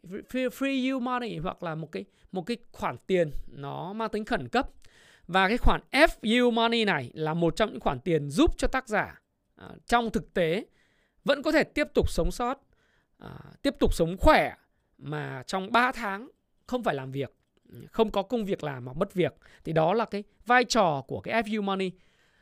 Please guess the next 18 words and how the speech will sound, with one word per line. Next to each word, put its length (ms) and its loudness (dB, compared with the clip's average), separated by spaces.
Trong 160 6
cái 80 0
cuốn 140 -2
sách 180 -2
này 220 -4
thì 120 -10
bạn 300 -10
cũng 200 -14
sẽ 200 -4
có 480 0
được 260 0
cái 140 -8
tư 140 -4
duy 160 -4
đúng 200 -6
đắn 180 -4
về 120 -2
tiền, 380 -8